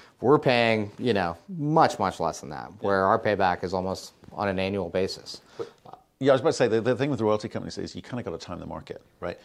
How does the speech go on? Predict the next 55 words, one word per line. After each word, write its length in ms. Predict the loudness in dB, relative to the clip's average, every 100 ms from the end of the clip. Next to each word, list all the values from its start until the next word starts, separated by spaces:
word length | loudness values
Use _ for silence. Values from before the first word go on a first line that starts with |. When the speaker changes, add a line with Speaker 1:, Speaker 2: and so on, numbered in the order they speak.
| 2
Speaker 1:
Yeah. 280 | 6 6 4
Speaker 2:
Yeah, 160 | 0
there 160 | 4 4
are 60 | 4
moments 440 | 0 -2 -2 0
where 320 | 4 4 4 -2
it 100 | -8
really, 380 | -6 0 2 2
really 240 | 0 -2
works 340 | -2 -4 -4 -8
for 120 | -10
you, 160 | -8 -6
and 80 |
there 80 | -8
are 80 | -4 -2
others 260 | -2 -4
where 80 | -6
you're 140 | -8
competing 600 | -8 -12 -12 -12 -8 -10 -12 -20 -20 _
for 60 | -10
the 60 |
type 160 | -4 -4
of 60 |
co-, 180 | -6 -8
like, 140 | -10 -10
a 40 |
dollar's 340 | -4 -2 -2 -4
a 40 |
dollar, 360 | -8 -8 -8 -10
right? 160 | -12
You 100 | -10
can 100 | -12
call 240 | -12 -8 -10
it 80 | -10
what 120 | -14
you 80 | -12
want, 320 | -10 -12 -8
but 200 | -4 -4 2
Speaker 1:
True. 240 | 4 4 0
Speaker 2:
it, 240 | -6 -8 -12
it, 220 | -16 -10
companies 300 | -4 -2 -2
are 60 | -8
saying, 360 | -6 -8 -8 -10
"I 20 | -8
need 160 | -8
some 180 | -6 -8
money. 380 | -6 -8 -10 -10 0
Speaker 1:
Yeah. 220 | 0 0 -4 _
Speaker 2:
I 80 | -6
need 200 | -6 -4
it 120 | -6
to 80 | -8
be 140 | -8 -6 -6
either 260 | -6 -4